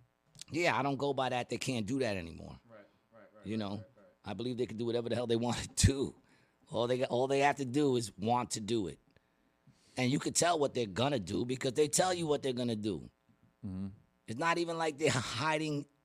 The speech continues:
Speaker 1: anything anymore. It's like I said the other day, I was talking to somebody and I was like, "Yo, they're not even trying."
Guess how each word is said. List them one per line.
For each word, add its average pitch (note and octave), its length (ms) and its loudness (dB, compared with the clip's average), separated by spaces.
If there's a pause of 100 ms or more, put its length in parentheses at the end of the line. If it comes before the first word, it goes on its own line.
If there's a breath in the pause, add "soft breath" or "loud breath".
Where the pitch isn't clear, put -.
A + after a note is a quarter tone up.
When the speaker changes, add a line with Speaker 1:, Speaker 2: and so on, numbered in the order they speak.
Speaker 1:
anything D3 680 0
anymore. G#2 440 -4 (480 soft breath)
It's E3 120 -4
like F#3+ 120 2
I F3+ 40 0
said E3+ 160 -2
the E3 80 -4
other D3+ 120 -2
day, C#3+ 220 0
I B2 60 2
was A2 100 -4
talking C3+ 300 -6
to A#2 60 -6
somebody A2+ 420 -4
and A2 80 -4
I A2+ 80 -6
was A#2 180 -6
like, A#2 260 -2
"Yo, D3+ 220 2
they're A2+ 100 0
not D3+ 140 -6
even C3+ 140 -6
trying." C3 320 -6